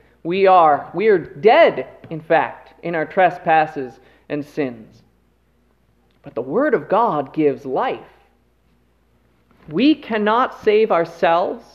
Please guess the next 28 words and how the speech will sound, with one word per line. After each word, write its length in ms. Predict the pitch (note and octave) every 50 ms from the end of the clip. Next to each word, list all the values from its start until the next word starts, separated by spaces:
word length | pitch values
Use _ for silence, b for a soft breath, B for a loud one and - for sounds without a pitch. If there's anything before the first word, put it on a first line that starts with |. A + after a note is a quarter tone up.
| _ _ _
through 220 | - D#3+ D#3+ -
any 180 | - D#3+ D3+ D3
work 540 | C3+ C#3+ F3 A#3+ D4 C#4+ - - - - -
or 140 | D#3+ D3+ C#3+
thought 640 | D3+ - - - F#3+ G3+ A#3+ C#4+ D4 - - - - B B B B B B B
or 200 | F3+ E3 - -
attitude. 680 | F3+ G3 G#3+ B3 B3 B3 - B3 A3+ G#3+ A3 A#3+ C4 - _ _ _ _ _ _ - D#3
Jesus 540 | D3 F3 C4+ E4+ F4+ F4+ C#4+ A#3 A3 G#3+
had 240 | F#3 F3+ F3+ G#3+ G#3+
to 60 | F#3+
do 280 | F#3 E3+ A3 G#3 G#3 G3+
all 340 | F#3+ G3+ C4 E4 F4+ F4+ C4
of 100 | - -
it. 60 | - - - - _ _ _ _ _ _ _ _ _ _ _ _ _ _ _ _ _ _ _ _ _ _ _ _ _ _ _ _ _
And 100 | - A3+
he 120 | C#4+ D4+ C#4+
did 320 | A3+ F4+ G#4 A4+ A4 D#4+
do 160 | D#4 E4 D#4+
all 280 | D4 C#4 C4+ B3 A#3+ G#3+
of 100 | F3 D#3
it, 100 | D#3 G#3+
and 120 | B3 C4+
then 160 | C#4 C#4+ C#4+ C4
he 140 | C4 C#4
gives 520 | A3 F#3 E3 D#3+ A3 C#4 E4 E4+ D4 G#3 F#3
it 240 | G3+ - - - -
to 220 | - F#3+ F3 D#3+
us 260 | D3 C3+ C3+ F3 -